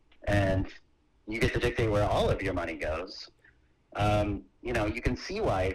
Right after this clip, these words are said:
someone who's donating money would, would look at that and think, "Oh, I can go here, I can donate wherever I want, and I can get a tax deduction."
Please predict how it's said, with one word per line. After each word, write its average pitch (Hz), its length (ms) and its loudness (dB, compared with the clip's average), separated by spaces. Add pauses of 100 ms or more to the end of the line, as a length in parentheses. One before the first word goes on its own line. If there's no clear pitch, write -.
someone 95 460 -4 (240)
who's 113 180 -2
donating 98 440 0
money 104 240 0
would, 110 260 -2 (520)
would 107 140 0
look - 160 2
at - 100 0
that - 180 4
and 110 100 -4
think, 120 220 -2
"Oh, - 140 2
I 113 100 2
can 113 80 -2
go 113 160 0
here, 143 420 0
I 127 60 -4
can 107 160 -4
donate 107 360 -2
wherever 110 300 0
I 113 80 2
want, 110 340 -2 (600)
and 143 380 4
I 110 120 -2
can 110 200 -4
get 104 120 -2
a 101 80 -4
tax - 340 -4
deduction." - 520 -6